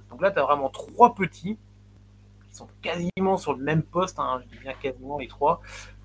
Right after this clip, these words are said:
et après, t'as, euh, les deux joueurs stars, euh, et ça marche. Même si contre Washington, euh, Washington est bienvenu, mais en tout cas, ils ont gagné.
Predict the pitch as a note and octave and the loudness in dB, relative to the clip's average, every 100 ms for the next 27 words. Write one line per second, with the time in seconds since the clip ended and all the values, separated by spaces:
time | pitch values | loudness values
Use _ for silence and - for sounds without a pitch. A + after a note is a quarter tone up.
0 | - F3+ D#3+ - E3+ - C#3+ D#3 D#3 B2+ | 0 6 6 6 2 6 6 8 6 2
1 | B2 B2 D#3 D3 C3+ C3 - - D#3+ F#3 | -4 -2 -2 0 0 0 -2 2 2 4
2 | - B2 A#2+ A#2+ - - - F#3 - - | 0 -2 -2 -4 -8 -20 -16 -10 -4 -2
3 | - - - - - - C#3 D3+ - D#3+ | -2 -6 -16 -18 -20 -10 -4 -4 -6 -12
4 | D#3+ D#3 D#3 D3 D#3+ D3 E3 D#3 B2 A#2 | -8 -2 -2 -2 -8 2 2 2 -4 -4
5 | A2+ A2+ A#2+ C#3 C3+ D3 B2+ B2+ B2+ C3 | -4 -6 -8 -12 -6 -6 -4 0 0 0
6 | C#3+ A#2 - A2 G#2+ - C3+ A#2 A#2+ A2+ | -6 -8 -12 -12 -14 -6 -6 -6 -8 -10
7 | A#2 D#3+ | -6 -6